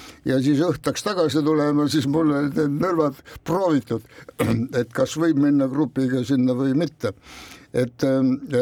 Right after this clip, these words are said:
järgud ka täpselt samamoodi. Et, äh, kui sul oli esimene järk, muide, mul oli esimene järk,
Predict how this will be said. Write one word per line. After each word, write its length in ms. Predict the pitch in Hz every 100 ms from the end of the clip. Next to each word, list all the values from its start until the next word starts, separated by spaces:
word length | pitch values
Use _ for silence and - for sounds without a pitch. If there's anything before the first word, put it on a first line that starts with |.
| 135
järgud 420 | 156 156 147 147
ka 100 | 247 190 143 123
täpselt 500 | 185 190 - 120 -
samamoodi. 720 | 123 110 143 151 202 170 131 117 101 _ _ _ _ - _ -
Et, 320 | 127 120 - 131
äh, 140 | 127 117
kui 160 | 131 120
sul 220 | 143 135
oli 180 | 147 147 160 180
esimene 400 | 160 180 180 185
järk, 320 | 220 - -
muide, 360 | 147 156 143 131 - - - - - - - _ _ -
mul 240 | 143 156
oli 280 | 160 165 151
esimene 400 | 170 160 147 151
järk, 460 | 151 202 160 - -